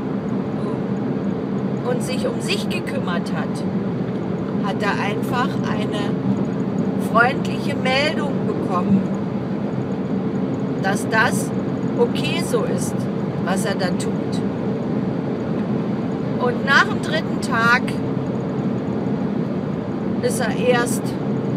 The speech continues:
hat er sich daneben gesetzt, also nicht mehr, äh, dazwischen, sondern daneben und ist, während die Eltern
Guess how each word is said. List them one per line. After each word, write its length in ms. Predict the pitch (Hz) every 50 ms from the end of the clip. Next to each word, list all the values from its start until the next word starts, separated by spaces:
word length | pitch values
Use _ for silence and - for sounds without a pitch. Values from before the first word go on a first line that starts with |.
| - - - - - - - - - - - - - - - - - - 190 220 226 214 - - - - - - - - - - -
hat 160 | - 254 262
er 100 | 262 247
sich 240 | 233 214 220 - - -
daneben 500 | 220 202 196 - 214 240 302 - - -
gesetzt, 460 | - - - - - - - - - - - 208
also 220 | 202 - 190 208 -
nicht 320 | - - - - - - - - -
mehr, 340 | - - - 226 220 226 233 240 - - - - - - - - - -
äh, 160 | - 190 185 175
dazwischen, 640 | 175 175 - - - - - 185 - - - - - - - - - - - - 233 220
sondern 420 | - - 220 220 220 214 208 214 - -
daneben 500 | 220 202 196 - - 233 - - - 202 196 - - - - - - - - - - - - - - - - -
und 200 | - - 95 -
ist, 280 | 98 95 92 - - - - - - - - - - - - - - - - - - - - - - - - - - - - - - - - - - - - - - - - - - 440
während 360 | 440 480 480 - - - -
die 140 | - - -
Eltern 520 | - - - 539 - - - 285 285 -